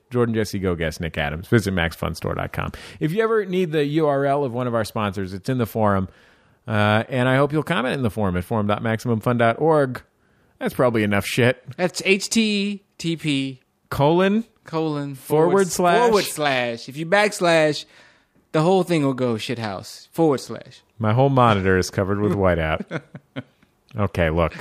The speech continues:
Speaker 1: I gotta go. I gotta go have a human being that's half me.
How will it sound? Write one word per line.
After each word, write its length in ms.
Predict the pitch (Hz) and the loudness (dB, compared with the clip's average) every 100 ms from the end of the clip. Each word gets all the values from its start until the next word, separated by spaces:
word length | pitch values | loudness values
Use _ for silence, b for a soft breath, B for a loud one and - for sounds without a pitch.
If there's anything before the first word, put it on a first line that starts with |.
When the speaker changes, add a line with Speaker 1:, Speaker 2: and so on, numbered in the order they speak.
| B B | B B
Speaker 1:
I 100 | 143 | -2
gotta 220 | 170 151 135 | 0 0 0
go. 380 | 131 120 107 - _ _ - | 0 0 -2 -8 _ _ -4
I 120 | 123 | -2
gotta 200 | 123 117 | 0 0
go 160 | 107 98 | 0 0
have 380 | 104 101 87 - 117 | 0 0 -2 -10 -8
a 80 | 95 | -6
human 360 | 120 110 98 | -4 -2 -2
being 320 | 90 101 90 82 | -2 -2 -2 -4
that's 180 | 85 - | -6 -4
half 280 | 90 85 | -4 -2
me. 340 | 92 85 76 | -4 -4 -6